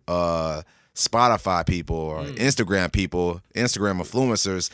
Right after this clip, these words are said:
Speaker 2: Respond
Speaker 1: they
Speaker 2: positively
Speaker 1: respond
Speaker 2: to it.
Speaker 1: and give it
Speaker 2: Hell yeah.
Speaker 1: feedback and, like, give me their feedback, 'cause I was like, I learned more about the song.
Speaker 2: Okay.
Speaker 1: You know what I'm saying? The more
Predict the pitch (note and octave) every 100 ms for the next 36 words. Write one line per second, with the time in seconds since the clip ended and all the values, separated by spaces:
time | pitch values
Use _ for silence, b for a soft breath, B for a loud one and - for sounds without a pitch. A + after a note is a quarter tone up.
0 | - A#2+ - A#2 A2+ G#2+ A#2+ B2 A2+ A#2
1 | C3+ D3 C#3+ B2+ A2+ A2 B2+ A2 G#2+ C#3
2 | E3 B2+ A#2 G#2 G#2+ G#2 G#2+ A#2 A2 G2
3 | B2+ D3 A#2 G2+ G2+ G2+ A2 G#2 G#2 E2+
4 | B B G#2 C#3+ C#3+ D3 D3 A#2+ C3 C3+
5 | G#2+ - E3 B2+ F#2 F#2 A2+ A#2+ G#2+ G#2
6 | A2 C3 C3 B2+ A#2+ A2+ C3 C3+ B2 A#2+
7 | B2+ A#2